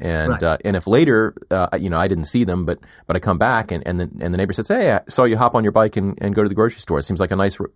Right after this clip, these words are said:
Speaker 1: day for a bike ride or something." Like, I wouldn't say that was creepy, right? So
Speaker 2: Right.
Speaker 1: under that conception of privacy, so far so good, right? I go to the grocery store, I'm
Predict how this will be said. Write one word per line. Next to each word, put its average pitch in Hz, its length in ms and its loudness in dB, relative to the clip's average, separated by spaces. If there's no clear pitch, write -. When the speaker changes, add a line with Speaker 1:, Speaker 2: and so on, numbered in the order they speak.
Speaker 1:
day 104 120 4
for 92 100 -2
a 85 60 2
bike 104 180 2
ride 76 160 0
or 67 60 -6
something." 71 260 -6
Like, 82 180 0
I 180 80 4
wouldn't 151 200 4
say 117 140 2
that 82 120 0
was 85 100 -4
creepy, 62 320 -2
right? 85 240 0
So 92 400 0
Speaker 2:
Right. 101 240 -2
Speaker 1:
under 104 160 4
that 123 160 4
conception 110 340 -2
of 92 80 -4
privacy, 87 520 0
so 117 180 2
far 107 200 4
so 98 200 0
good, 64 260 -4
right? 87 180 2
I 110 80 0
go 131 100 4
to 123 60 2
the 107 80 0
grocery 160 340 4
store, 135 480 2
I'm 85 200 -2